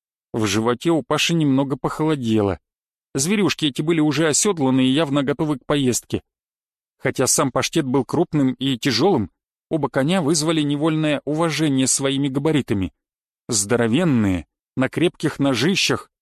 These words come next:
с мощными круглыми крупами. Явные тяжеловозы, никак не скаковые рысаки.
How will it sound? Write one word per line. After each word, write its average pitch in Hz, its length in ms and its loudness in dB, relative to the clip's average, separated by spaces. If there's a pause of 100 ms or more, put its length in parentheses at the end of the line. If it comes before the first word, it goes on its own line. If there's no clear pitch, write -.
с - 180 0
мощными 170 500 0
круглыми 143 500 0
крупами. 113 580 -2 (1040)
Явные 160 440 0
тяжеловозы, 143 800 0 (280)
никак 170 400 -4
не 165 120 2
скаковые 165 560 0
рысаки. 127 500 -2